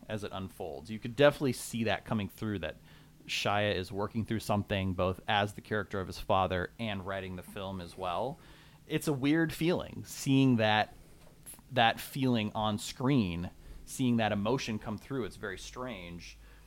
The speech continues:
But he's dealt with so much in his life and in his career.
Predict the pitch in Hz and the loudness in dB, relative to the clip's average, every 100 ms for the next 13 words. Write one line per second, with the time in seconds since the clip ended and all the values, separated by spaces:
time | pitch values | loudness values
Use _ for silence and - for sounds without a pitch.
0 | - - 113 170 - 165 180 147 - 147 | -8 -6 -4 -6 6 6 8 4 4 4
1 | 139 160 - - 139 127 92 104 139 165 | 4 2 -2 -6 -4 -4 -2 -2 -2 -4
2 | - - 110 104 101 - 117 107 - 123 | -12 -8 -4 -2 -2 0 -2 -2 -8 -6
3 | 110 113 143 175 | -4 -2 -2 -4